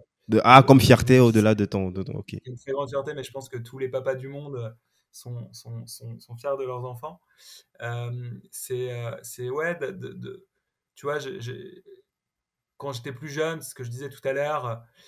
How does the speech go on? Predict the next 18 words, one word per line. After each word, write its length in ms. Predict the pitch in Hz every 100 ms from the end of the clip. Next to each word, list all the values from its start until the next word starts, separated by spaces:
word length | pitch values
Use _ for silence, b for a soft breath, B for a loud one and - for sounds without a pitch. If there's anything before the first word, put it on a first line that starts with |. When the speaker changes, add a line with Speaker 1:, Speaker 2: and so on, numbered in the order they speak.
| _ _
Speaker 2:
y 100 | 117
a, 100 | 101
j'avais 240 | 127 127
vraiment 280 | 127 160 175
beaucoup 260 | 160 175 180
de 80 |
peur 260 | - 156 165
en 80 | 147
moi, 280 | 135 143 147
voilà, 280 | 127 127
peur 360 | 120 135 139 135
de 320 | 127 123 120
parler 260 | 117 123 127
en 100 | 131
public, 640 | 127 131 127 123 127 120
peur 340 | - 131 127 123
de, 260 | 123 120
d'entreprendre, 1120 | 117 131 - 135 - 123 123 123 123 117 113